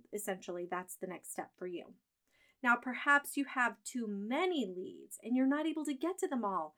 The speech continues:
in a quality manner. Then here's a spoiler alert. Episode eight is gonna help you with that. <laughs> All right, so for the purposes of this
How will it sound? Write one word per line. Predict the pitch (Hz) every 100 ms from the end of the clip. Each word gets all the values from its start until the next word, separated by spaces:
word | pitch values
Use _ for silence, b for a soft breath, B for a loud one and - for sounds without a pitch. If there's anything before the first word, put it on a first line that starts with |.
| _ _
in | 233
a | 240
quality | - 262 254 269 262 240
manner. | 233 269 214 - 196 _ _ _ _ _
Then | 214 226 320 370 _ _
here's | 226 226
a | 277
spoiler | - 359 381 320
alert. | 269 262 247 254 - _ _ _ -
Episode | 233 247 254 240 -
eight | 247 254 - - -
is | 208
gonna | 208 196 185
help | 180 175
you | 175
with | 175 208
that. | 156 - - - - _
<laughs> | 349 - 262 - b b b b b b -
All | 233
right, | 185 -
so | 247
for | 247
the | 269
purposes | 262 277 320 381 370
of | 320 247
this | 247